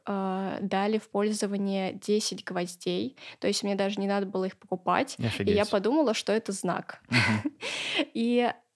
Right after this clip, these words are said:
Speaker 1: м, обучалась я этому мастерству тоже у девушки, и с тех пор, э, ко мне начали без конца приходить девушки, но не только они, а еще и мужчины.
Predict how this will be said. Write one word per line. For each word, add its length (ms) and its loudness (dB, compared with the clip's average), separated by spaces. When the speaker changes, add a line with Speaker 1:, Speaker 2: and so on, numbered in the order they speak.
Speaker 1:
м, 540 2
обучалась 640 2
я 300 4
этому 320 0
мастерству 500 0
тоже 320 -2
у 360 0
девушки, 540 0
и 260 4
с 120 -4
тех 240 -2
пор, 420 2
э, 240 0
ко 100 0
мне 200 4
начали 360 2
без 200 0
конца 340 2
приходить 560 -4
девушки, 540 0
но 160 2
не 140 2
только 380 -2
они, 340 0
а 60 0
еще 260 0
и 40 2
мужчины. 640 0